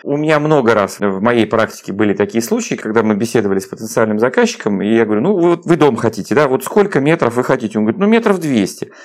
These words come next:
Я говорю: «Хорошо, давайте тогда перечислять помещения, которые вам нужны, и ставить сразу метраж».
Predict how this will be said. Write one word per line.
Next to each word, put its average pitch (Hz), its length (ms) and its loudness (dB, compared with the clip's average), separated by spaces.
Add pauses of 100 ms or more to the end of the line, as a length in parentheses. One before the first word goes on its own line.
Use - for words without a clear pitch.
(180)
Я - 80 0
говорю: 139 160 2
«Хорошо, 226 460 2
давайте 208 340 2
тогда 147 260 2
перечислять 147 680 -2
помещения, 185 540 -2
которые 123 340 2
вам 120 160 2
нужны, 117 440 0 (240)
и 247 100 2
ставить 220 380 2
сразу 165 320 2
метраж». 131 500 0